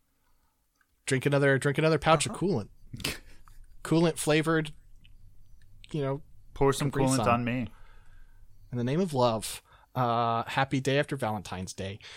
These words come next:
Speaker 1: Um, and after that is another door, and the door opens up, and sitting inside is a mostly pretty convincing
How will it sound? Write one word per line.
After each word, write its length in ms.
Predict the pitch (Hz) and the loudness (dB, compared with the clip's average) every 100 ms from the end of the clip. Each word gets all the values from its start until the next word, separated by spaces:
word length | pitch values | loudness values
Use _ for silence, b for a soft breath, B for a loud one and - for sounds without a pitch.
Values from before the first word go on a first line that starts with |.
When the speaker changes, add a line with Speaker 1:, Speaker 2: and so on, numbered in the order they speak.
| B B - | B B 2
Speaker 1:
Um, 400 | 175 185 185 185 B B B B B B B B B _ _ _ _ _ _ _ - | 6 6 6 2 B B B B B B B B B _ _ _ _ _ _ _ 4
and 260 | 180 180 185 | 6 8 6
after 260 | 180 196 | 6 6
that 280 | 170 160 180 | 8 8 8
is 100 | 151 | 4
another 300 | 147 143 160 | 6 6 4
door, 340 | 151 127 170 185 B | 6 6 6 4 B
and 80 | 143 | 0
the 40 | 123 | 2
door 220 | 139 139 | 6 6
opens 280 | 143 143 127 | 6 4 4
up, 200 | 143 - - | 2 0 -2
and 240 | 143 139 | 2 4
sitting 280 | 135 214 254 | 4 4 4
inside 680 | 202 180 - 127 123 131 - | 4 6 6 6 4 2 0
is 460 | 135 127 127 120 - 131 | -2 0 2 0 -2 0
a 640 | 123 120 120 120 117 - - _ _ _ _ - | 2 2 0 -2 -2 -4 -12 _ _ _ _ 2
mostly 560 | 170 208 302 - 214 | 4 6 6 6 4
pretty 240 | 180 175 160 | 4 2 2
convincing 840 | - 135 117 117 - 127 127 139 | 2 2 4 0 2 0 0 -2